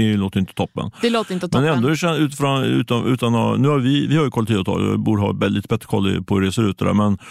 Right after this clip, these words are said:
Speaker 1: känns det ändå ganska fair att han, eh, att han ger alla möjligheter. Jag personligen, hade jag jobbat som anställd på ett ställe, jag hade bara, det, jag skulle,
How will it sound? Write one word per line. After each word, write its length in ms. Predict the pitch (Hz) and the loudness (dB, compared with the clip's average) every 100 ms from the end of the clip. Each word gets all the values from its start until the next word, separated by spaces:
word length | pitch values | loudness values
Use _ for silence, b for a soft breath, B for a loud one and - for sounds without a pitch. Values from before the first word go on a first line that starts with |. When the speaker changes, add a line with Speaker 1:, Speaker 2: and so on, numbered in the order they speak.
| B B B B | B B B B
Speaker 1:
känns 240 | - 139 | -4 -2
det 80 | 160 | 0
ändå 140 | 139 123 | -2 0
ganska 300 | - - 135 | -2 -2 -4
fair 360 | - 101 69 | -4 -4 -4
att 80 | 104 | -2
han, 220 | 101 101 | 0 0
eh, 300 | 98 95 92 | 0 0 -2
att 120 | 101 - | -2 -2
han 80 | 98 | -2
ger 80 | - | 0
alla 360 | 107 95 92 | -2 -2 -2
möjligheter. 500 | 113 104 90 90 117 127 | 0 0 -2 -2 0 0
Jag 180 | 120 | 0
personligen, 540 | - 113 139 98 104 143 | -2 -2 0 0 0 0
hade 140 | 139 | 2
jag 140 | 147 196 | 2 0
jobbat 300 | 139 117 - | 0 -2 -4
som 180 | 110 | -2
anställd 360 | 110 107 - 95 | 0 0 -4 -4
på 60 | 101 | -4
ett 60 | |
ställe, 180 | 107 80 | -2 -2
jag 60 | 104 | 0
hade 120 | 127 | 0
bara, 220 | 101 - - B B B B B | -2 -6 -14 B B B B B
det, 160 | - - | -6 -2
jag 120 | 120 | -2
skulle, 280 | 131 131 | 0 0